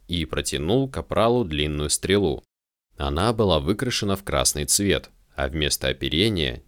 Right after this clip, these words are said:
небольшая перекладина. Капрал принял стрелу, отсалютовав гонцу. Тот чётко развернулся и поспешил к коню. Вскоре с заставы к Сидуону полетел крельник,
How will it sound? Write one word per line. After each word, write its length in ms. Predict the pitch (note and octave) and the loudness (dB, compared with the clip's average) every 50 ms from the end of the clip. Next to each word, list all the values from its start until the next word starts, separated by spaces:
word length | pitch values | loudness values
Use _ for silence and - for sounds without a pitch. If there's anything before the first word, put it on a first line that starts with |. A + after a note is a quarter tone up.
| - | -10
небольшая 760 | D#2+ D#2+ E2 E2+ F2 D#2+ E2+ D#2+ D#2 - - G2 A2 A#2 A#2 A2 | -6 -4 0 0 0 2 0 0 0 0 0 0 0 0 -2 -2
перекладина. 840 | - G#2 G#2 A2+ - - A#2+ A2+ F2+ D#2 - A#1+ A#1+ B1+ - - - _ _ _ _ _ _ _ _ _ _ - - - | -2 -2 -2 -2 0 0 2 2 2 2 0 -2 -4 -6 -8 -10 -12 _ _ _ _ _ _ _ _ _ _ -14 -14 -10
Капрал 440 | - - D#2 - - G2 A#2 C3 B2+ | -4 -4 -4 -2 0 2 2 2 2
принял 380 | B2+ - F#2+ F#2 E2+ F2 F2 F2 | 0 0 2 2 2 2 2 0
стрелу, 540 | - - - - G#2+ G#2 F#2 D#2 C2+ - - | 0 0 0 2 2 2 2 2 0 -2 -4
отсалютовав 760 | - C#2+ D2 - - D#2+ C#2+ C#2 C2+ - C2+ B1+ D#2 F2 E2+ E2 | -6 -4 -2 0 0 0 0 -2 -2 -2 0 0 0 0 0 0
гонцу. 580 | E2+ F2 F#2 F#2+ - - - E2+ - - - _ _ _ _ _ _ _ _ _ _ _ _ _ _ | -2 -2 -2 -2 -2 -2 -2 -2 -2 -2 -6 _ _ _ _ _ _ _ _ _ _ _ _ _ _
Тот 280 | - A2 C#3+ D#3+ D#3 - | 0 0 2 0 0 -4
чётко 420 | - - G2+ G2+ G#2+ - - C#3 | -4 0 2 0 0 0 0 -2
развернулся 720 | B2 A#2 E2+ D#2 C#2+ C#2 C2 C2 C2+ D#2 G2+ B2 - - C#3 | 0 0 0 0 -2 -2 -2 -2 -2 -2 -2 -2 -2 -4 -4
и 180 | - - E3+ F3+ | -4 -4 -4 -4
поспешил 580 | - - - - - C3+ - - D3+ - D#2 | -2 -2 -2 -2 -2 -2 -2 0 0 0 -2
к 60 | - | -2
коню. 420 | - - G#2+ G#2+ G2 D2+ C2 - - _ _ _ _ _ _ _ _ _ _ _ _ _ _ _ _ _ | 0 0 0 2 2 0 -2 -4 -8 _ _ _ _ _ _ _ _ _ _ _ _ _ _ _ _ _
Вскоре 580 | - - - - - F2 F2+ A2 B2 B2 A#2 A2+ | -6 -4 -4 -2 2 4 4 4 6 4 4 2
с 40 | F#2+ | 2
заставы 640 | - D#2+ D#2 C#2 - - - G2 G#2+ A#2 A2+ A2+ F#2 | 2 2 2 2 2 2 2 2 0 0 0 0 -2
к 40 | |
Сидуону 600 | - - E2 C#2 C2 C#2 D2+ F#2+ A#2+ A#2+ B2 A#2 | -2 -2 -2 -2 0 2 2 2 2 2 0 -2
полетел 440 | A2+ - D2+ C#2 C#2+ - - A2 A2+ | -2 -2 0 0 0 2 2 2 2
крельник, 640 | A#2 - B2 C3 C3+ G#2 D#2 C2+ B1 A#1+ - - - | 2 2 2 4 4 4 2 0 -2 -6 -8 -10 -14